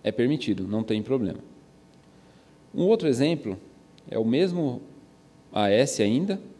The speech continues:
só que ele tá em pops distintos, localidades distintas, então ele tem dois,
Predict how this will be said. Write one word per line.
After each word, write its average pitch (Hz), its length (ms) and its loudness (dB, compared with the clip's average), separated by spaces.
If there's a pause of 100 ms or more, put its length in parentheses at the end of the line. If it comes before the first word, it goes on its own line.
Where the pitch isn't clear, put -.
só 147 200 0
que 160 100 -6
ele 175 80 -2
tá 175 140 -2
em 190 80 -2
pops 160 500 0
distintos, 131 440 -6
localidades 117 520 -2
distintas, 143 500 -6
então 117 220 -2
ele 151 80 -4
tem 170 180 -6
dois, 170 520 -2